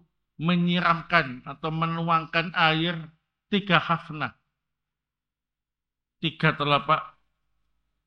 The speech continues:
tangan. Kedua telapak tangan, ya. Bukan satu, tapi kedua telapak tangan yang digabungkan,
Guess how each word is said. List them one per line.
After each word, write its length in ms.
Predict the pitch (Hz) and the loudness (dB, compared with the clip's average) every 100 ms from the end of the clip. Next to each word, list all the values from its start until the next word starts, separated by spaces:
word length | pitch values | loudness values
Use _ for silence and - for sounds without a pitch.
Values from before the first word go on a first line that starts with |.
| _ - | _ -2
tangan. 480 | 131 139 120 107 - _ _ _ _ _ _ _ _ _ _ _ _ | -2 -2 -6 -8 -16 _ _ _ _ _ _ _ _ _ _ _ _
Kedua 240 | _ - 120 | _ -12 -10
telapak 320 | 113 127 139 | -8 -10 -4
tangan, 320 | 139 139 120 | -4 -2 -4
ya. 160 | 117 135 - _ _ _ _ _ _ _ _ _ | -6 -10 -16 _ _ _ _ _ _ _ _ _
Bukan 160 | 127 110 | -12 -8
satu, 400 | 131 135 - 95 | -6 -6 -8 -12
tapi 480 | 98 110 139 139 139 _ _ _ _ _ _ _ _ | -12 -8 -8 -10 -16 _ _ _ _ _ _ _ _
kedua 320 | - - 120 107 | -20 -12 -10 -10
telapak 320 | 117 127 127 | -10 -10 -8
tangan 320 | 123 120 127 | -6 -4 -4
yang 160 | 135 139 | -6 -8
digabungkan, 720 | - 127 - 127 131 107 | -10 -12 -10 -10 -8 -8